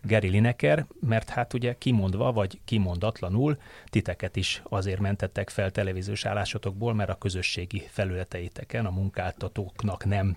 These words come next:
tetszőket posztoltatok közéleti témában.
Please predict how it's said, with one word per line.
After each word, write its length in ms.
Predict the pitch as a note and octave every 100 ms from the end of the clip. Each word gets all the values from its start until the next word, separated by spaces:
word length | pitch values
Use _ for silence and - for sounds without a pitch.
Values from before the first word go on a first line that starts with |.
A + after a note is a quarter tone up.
| -
tetszőket 800 | G2+ - - - G2+ - G2 -
posztoltatok 1040 | - F2+ - G#2 F#2 - F#2+ G#2 G2+ - -
közéleti 560 | G2 F2 E2+ F#2 - F2
témában. 760 | - F#2+ F2 F2 F2 E2+ D2+